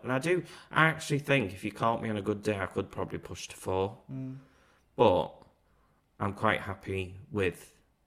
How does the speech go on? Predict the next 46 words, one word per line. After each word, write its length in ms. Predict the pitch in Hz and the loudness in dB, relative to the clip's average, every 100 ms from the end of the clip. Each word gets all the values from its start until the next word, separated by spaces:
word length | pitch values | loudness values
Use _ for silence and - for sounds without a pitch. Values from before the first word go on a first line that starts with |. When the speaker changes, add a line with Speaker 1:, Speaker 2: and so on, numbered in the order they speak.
| _ - | _ -4
Speaker 1:
where 220 | 98 90 | -2 0
I'm 140 | 87 | -4
at 160 | 78 - | -8 -8
with 160 | 98 - | -10 -8
that. 260 | 82 65 - _ _ - _ _ _ - | -8 -8 -10 _ _ -20 _ _ _ -4
Speaker 2:
I, 420 | 156 160 160 160 143 | 0 2 2 2 2
yeah, 240 | 139 120 | 2 2
I'm 120 | 147 | 0
happy 320 | 165 185 190 190 | 0 0 0 0
that 140 | 170 | 0
I 100 | 147 | 0
gave 280 | 151 147 143 | -2 -2 -2
it 100 | 135 | -6
a 40 | |
three 200 | - 127 | -6 -8
and 100 | 113 | -8
a 60 | 117 | -8
half, 400 | 110 107 107 - | -10 -10 -12 -14
but 120 | - 107 | -12 -10
I 80 | |
think 320 | 120 120 113 113 | -10 -10 -10 -10
I 80 | |
could 240 | 110 131 - | -12 -14 -12
very 260 | 117 113 110 | -8 -8 -8
easily, 500 | 110 110 - 107 110 | -10 -12 -12 -12 -10
had 260 | 117 147 | 0 4
I 120 | 151 143 | 6 6
not 220 | 139 127 | 2 0
rated 400 | 131 127 127 117 | 0 0 -2 -8
it 140 | 117 | -10
yet 460 | 117 117 110 - - _ _ _ _ - | -6 -6 -6 -10 -18 _ _ _ _ -14
and 180 | 117 117 | -8 -6
then 180 | 107 110 | -6 -6
logged 240 | 110 - | -8 -10
it 180 | 101 - - _ 117 | -12 -12 -16 _ -18
after 260 | 110 - | -16 -14
we've 180 | 104 107 | -12 -12
recorded 460 | 104 - 101 98 - | -16 -16 -16 -16 -14
this, 240 | - - | -14 -12
I 40 | 98 | -14
might 180 | - - | -14 -14
have 120 | - | -16
gone 220 | 101 104 | -16 -16
for 180 | - - | -16 -16
a 40 | - | -16
four. 400 | - - 98 | -16 -16 -14